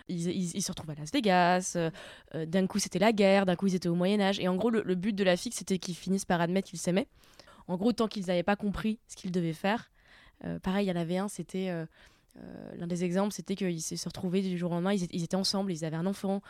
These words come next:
ou alors ils étaient beaucoup plus vieux et ils étaient restés ensemble. Et donc c'était un peu explorer les, les différentes, euh, réalités alternatives dans lesquelles ils auraient pu être. Et j'avais trouvé ça super malin. Comme... parce que du coup,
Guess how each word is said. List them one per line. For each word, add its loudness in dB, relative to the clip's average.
ou 0
alors 8
ils 6
étaient 2
beaucoup 2
plus 2
vieux 8
et 6
ils 2
étaient 2
restés 0
ensemble. 2
Et 4
donc 0
c'était -2
un 2
peu 0
explorer 2
les, 4
les 2
différentes, 2
euh, 4
réalités 4
alternatives 2
dans 2
lesquelles 0
ils 0
auraient 0
pu -8
être. -4
Et 2
j'avais 4
trouvé 0
ça -2
super 0
malin. 2
Comme... 2
parce 2
que 4
du 4
coup, 2